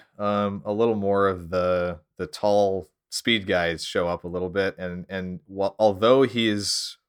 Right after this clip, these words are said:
a little redundant, um, Michael Pittman Junior from U S C is a guy that I really like.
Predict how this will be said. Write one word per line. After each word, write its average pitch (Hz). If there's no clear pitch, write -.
a 101
little 110
redundant, 101
um, 92
Michael 107
Pittman 95
Junior 95
from 90
U 87
S 85
C 90
is 82
a 87
guy 85
that 85
I 80
really 85
like. 82